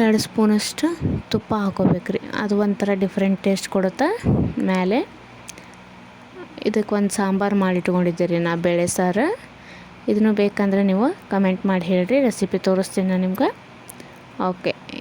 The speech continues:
ಈ ಸಾಂಬಾರೊಳಗೆ ಬಿಸಿ ಬಿಸಿ ಜೋಳದ ಮುದ್ದೆ ಹಚ್ಕೊಂಡು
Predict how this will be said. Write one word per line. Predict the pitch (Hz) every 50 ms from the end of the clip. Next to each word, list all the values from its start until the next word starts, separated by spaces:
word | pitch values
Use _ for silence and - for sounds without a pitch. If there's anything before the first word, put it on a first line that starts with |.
| - 185 196
ಈ | 196 185 -
ಸಾಂಬಾರೊಳಗೆ | 208 190 185 185 190 202 202 202 202 202 196 196 190 196 180 226 349 359 - - - - - - - 202
ಬಿಸಿ | 202 - - - 202 196
ಬಿಸಿ | 190 185 - - 196 180
ಜೋಳದ | 190 190 180 185 185 185 190
ಮುದ್ದೆ | 185 180 - 190 185 180
ಹಚ್ಕೊಂಡು | 175 - - - - 190 196 190 190 240